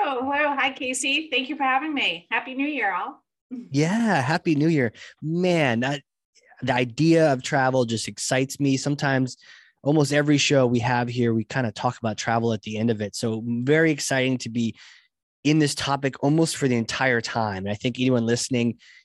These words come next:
Speaker 2: if, even if they can't get away, even listening to the show might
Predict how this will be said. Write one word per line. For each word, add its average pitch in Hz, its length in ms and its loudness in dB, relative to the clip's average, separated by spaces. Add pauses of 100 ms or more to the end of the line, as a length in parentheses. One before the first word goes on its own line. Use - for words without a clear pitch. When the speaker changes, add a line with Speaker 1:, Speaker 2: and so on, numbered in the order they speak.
Speaker 2:
if, - 220 -8
even 160 260 4
if 143 80 -2
they 127 120 2
can't 139 360 -2
get 120 140 0
away, 110 560 2
even 151 220 2
listening 143 360 2
to 131 100 -4
the 120 80 0
show 113 380 2
might 117 340 0